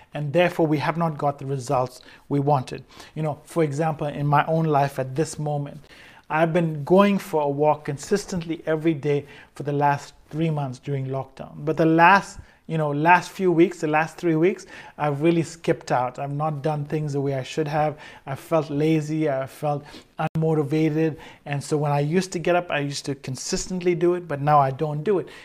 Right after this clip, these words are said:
And what I've noticed is that my body has begun to change. You know, I'm not eating the right way. I'm, I'm not doing what I did, and I'm gaining a little bit of weight. And that's not what I wanted, but it's because of my lack of consistency.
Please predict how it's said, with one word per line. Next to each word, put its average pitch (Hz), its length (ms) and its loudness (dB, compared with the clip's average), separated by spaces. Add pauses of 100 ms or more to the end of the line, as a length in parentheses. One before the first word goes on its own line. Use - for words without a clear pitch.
(140)
And 156 120 -4
what 175 80 8
I've 156 160 2
noticed 262 320 0
is 180 160 -2
that 180 220 0 (200)
my 160 80 -2
body 170 340 4
has 156 180 -2
begun 139 380 -6
to 151 100 -10
change. 151 560 -4
You 135 140 -10
know, 135 180 -6
I'm 139 160 -4
not 147 200 -4
eating 175 280 0
the 160 80 0
right 165 280 0
way. 165 200 0
I'm, 135 160 -6 (240)
I'm 139 100 -6
not 151 220 -2
doing 156 180 0
what 147 140 -2
I 143 100 -2
did, 214 360 2 (360)
and 147 140 -4
I'm 143 260 -2
gaining 165 440 0
a 139 80 -4
little 139 260 -4
bit 135 160 -4
of 139 100 -2
weight. 151 400 -2 (380)
And 143 160 -2
that's 170 200 6
not 196 200 4
what 185 100 6
I 175 80 8
wanted, 220 600 4 (380)
but 147 520 2 (160)
it's 139 180 -8
because - 380 -6
of 135 120 -2
my 135 180 -4
lack 147 360 0
of - 160 -20
consistency. - 1000 -10